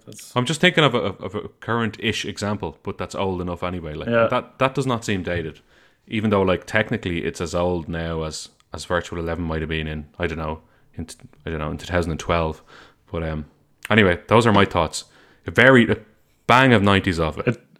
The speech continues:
Speaker 1: it does look very dated now. <laughs> It's like, well, and what we're twenty, twenty-four years later. And the, uh, did you watch the video for Angel and the Gambler?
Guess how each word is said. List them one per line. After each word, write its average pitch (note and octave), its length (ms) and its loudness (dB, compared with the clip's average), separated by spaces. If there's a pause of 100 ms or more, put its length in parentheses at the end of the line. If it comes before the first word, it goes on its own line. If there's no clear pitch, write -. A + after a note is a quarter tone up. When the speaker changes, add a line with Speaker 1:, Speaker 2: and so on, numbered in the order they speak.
Speaker 1:
it C3+ 160 6
does C#3 260 8
look C3 200 4
very A2 580 2
dated G#2+ 480 -4
now. A2 280 2
<laughs> - 20 -14
It's - 280 -6
like, G#2+ 340 -12 (120)
well, G#2+ 400 -2
and A2 200 -12
what G#2 220 -4
we're G2+ 300 -10 (1040)
twenty, G#2+ 800 2 (1000)
twenty-four G#2+ 800 2
years G#2 340 -2
later. G#2 460 -6 (600)
And A#2+ 140 2
the, A2+ 400 2 (420)
uh, B2 100 -4
did C3 200 2
you C#3+ 100 8
watch C#3+ 280 8
the C3 160 4
video A2 580 -2
for G#2+ 460 -2
Angel A2 340 -4
and A2 100 -2
the G#2+ 40 -4
Gambler? G#2 480 -8